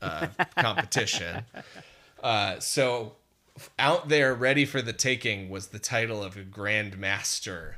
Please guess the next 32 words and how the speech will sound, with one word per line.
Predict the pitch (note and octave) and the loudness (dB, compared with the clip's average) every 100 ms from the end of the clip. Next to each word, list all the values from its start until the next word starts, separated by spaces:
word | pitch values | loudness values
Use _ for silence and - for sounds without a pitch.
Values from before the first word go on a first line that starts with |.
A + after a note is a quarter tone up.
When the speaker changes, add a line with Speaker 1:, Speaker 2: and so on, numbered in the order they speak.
| - | -8
Speaker 1:
I | G2+ | -8
believe, | F#2 F#2 F2+ F#2 F2+ F2+ - _ _ - | -6 -6 -4 -4 -6 -10 -16 _ _ -6
uh, | G2 F#2+ | -6 -6
is | G2+ G#2+ | -8 -8
how | A2 G2+ | -8 -8
we, | F#2+ F#2+ F2+ F2+ G#2+ - _ _ | -8 -8 -10 -12 -14 -20 _ _
yeah, | G2+ F2 D2 - | -6 -6 -6 -12
the | G#2+ | -14
Grandmaster | F#2+ A2 B2+ C3+ C3+ B2 A#2+ A2+ A#2+ A2 | -8 2 4 6 4 4 4 2 -2 -2
title | A#2 G#2+ G2+ | 0 0 0
for | F#2 G2+ | -6 -8
Scored | - - A2+ G2+ | -8 -4 -4 -2
to | G#2+ | -4
Death. | G2 F#2+ F2+ - - - - | -4 -4 -6 -14 -20 -20 -8
And | A#2 A2 | -2 2
I | G#2+ | 2
am | G#2 G#2 _ | 2 -4 _
pleased | - C#3+ D3 D#3+ D3+ - - - | -2 4 4 4 0 -8 -12 -8
to | A2 | -4
say | - G#2 G2 F#2+ G#2+ - - - - | -2 -2 -4 -6 -10 -18 -20 -20 -14
that | C#3 | -10
we | G3 E3+ | -6 -2
have | D3 | 0
a | C#3+ | 0
winner | C#3+ F#3 C#3 F#2+ - - _ _ - _ - _ _ - | -2 -2 0 -2 -4 -18 _ _ -20 _ -20 _ _ -8
of | A#2 | -6
the | A2+ | -2
Speaker 2:
Oh, | |
Speaker 1:
Grandmaster | A2 G#2+ G2 G2 F#2+ - | 2 4 4 0 0 0
Speaker 2:
heck | G3 | 0
Speaker 1:
title. | - G2+ G#2+ | 2 0 0
Speaker 2:
yeah. | G2+ F2+ | -2 -4